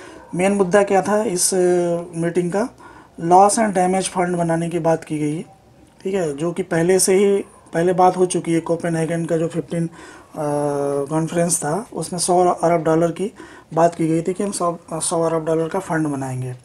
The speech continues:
Copenhagen, अ, Copenhagen में, ठीक है। तो इसमें loss and damage fund बनाने का जो मुद्दा था वही, वही छाया रहा। Finally क्या था कि इसमें कोई सहमति बन नहीं पाई, ठीक है, क्योंकि, अ,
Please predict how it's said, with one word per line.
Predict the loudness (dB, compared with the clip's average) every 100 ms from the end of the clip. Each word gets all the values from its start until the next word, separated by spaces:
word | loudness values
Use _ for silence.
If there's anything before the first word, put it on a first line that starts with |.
| -20 -18 -8
Copenhagen, | -4 -2 -2 -6 -10 -14 -8
अ, | -6
Copenhagen | -2 -2 -2 -4 -6
में, | -8 -6
ठीक | -2 0
है। | 0 -4 -16 -18 -16 -20 -20 -8
तो | 2 6 8 6 4
इसमें | -2 0 2
loss | 6 6 6
and | 0
damage | 0 0 -2
fund | -2 -2
बनाने | 0 0 0
का | 2 4 4 0
जो | -4 -2
मुद्दा | -2 2 2
था | 4 2
वही, | 4 2 2 -2 -2
वही | -2
छाया | 0 -2 -2
रहा। | -2 -4 -6 -14 -20 -20 0
Finally | 2 2 2
क्या | 2 4
था | 4
कि | 0
इसमें | -2 -2
कोई | 0 2
सहमति | 2 0 0 0
बन | 0 2
नहीं | 0
पाई, | 0 -4 -6 -10 -16 -20 -20 -20 -12
ठीक | -6 -2
है, | 0
क्योंकि, | -2 -2 -2
अ, | -2